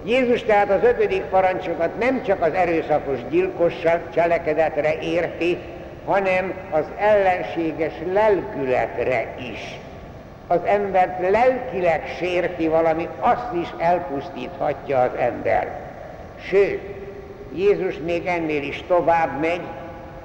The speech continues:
még az arányos megtorlást sem fogadja el. Ne felejtsük azt el, hogy az ószövetségi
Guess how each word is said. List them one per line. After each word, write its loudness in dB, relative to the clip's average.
még -2
az 2
arányos 2
megtorlást 0
sem 2
fogadja 0
el. 0
Ne 2
felejtsük 0
azt -2
el, 2
hogy -2
az 2
ószövetségi 0